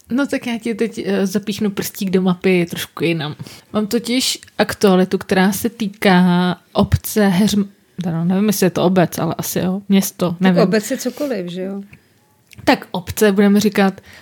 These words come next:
Speaker 1: Heřmanův Městec na
Speaker 2: Mhm.
Speaker 1: Chrudimsku. To je, úplně mi to přijde taková, že člověk si jako řekne, "Hm, tak co by se tam tak mohlo stát", že jo?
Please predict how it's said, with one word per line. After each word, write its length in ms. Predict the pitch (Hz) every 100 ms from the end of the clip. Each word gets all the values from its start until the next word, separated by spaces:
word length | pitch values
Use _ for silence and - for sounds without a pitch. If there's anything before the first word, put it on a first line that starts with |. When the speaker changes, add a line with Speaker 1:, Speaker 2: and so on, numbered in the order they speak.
| _
Speaker 1:
Heřmanův 600 | 240 233 226 233 240 220
Městec 640 | 226 214 - - 190 -
na 120 | 202 180
Speaker 2:
Mhm. 80 | 254
Speaker 1:
Chrudimsku. 720 | 220 190 170 156 - - - - - _ _
To 80 | 208
je, 420 | 208 214 226 -
úplně 300 | 202 233 226
mi 100 | 220
to 120 | 240
přijde 340 | - 220 220
taková, 800 | 220 226 226 214 214 220 220 220 220 - _ - _
že 140 | 190 208
člověk 300 | 254 214 -
si 120 | 214
jako 180 | 196 214
řekne, 220 | 202 196
"Hm, 180 | 233 226
tak 200 | 202 -
co 100 | 196
by 100 | 180
se 80 | -
tam 160 | 185
tak 140 | 175 185
mohlo 260 | 185 185
stát", 400 | 180 - 202 262
že 140 | 160
jo? 140 | 165